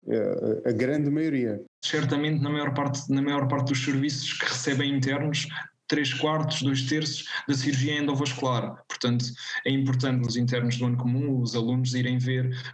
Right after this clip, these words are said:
Speaker 2: passarem algum tempo para verificar se realmente se acham que aquilo é um, é um potencial gosto, é uma potencial área de realização deles.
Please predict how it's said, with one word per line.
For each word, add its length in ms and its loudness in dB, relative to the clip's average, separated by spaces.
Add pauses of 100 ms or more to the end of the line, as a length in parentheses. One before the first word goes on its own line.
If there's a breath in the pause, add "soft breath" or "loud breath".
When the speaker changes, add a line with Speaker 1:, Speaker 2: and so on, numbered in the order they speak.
Speaker 2:
passarem 460 -2
algum 240 2
tempo 220 0
para 120 0
verificar 840 0
se 260 -2
realmente 420 2 (320 loud breath)
se 640 0 (300)
acham 320 2
que 120 2
aquilo 220 2
é 40 2
um, 100 2
é 100 0
um 120 0
potencial 420 0
gosto, 560 -2 (320 loud breath)
é 240 2
uma 340 2
potencial 640 0
área 240 0
de 80 0
realização 680 0
deles. 340 0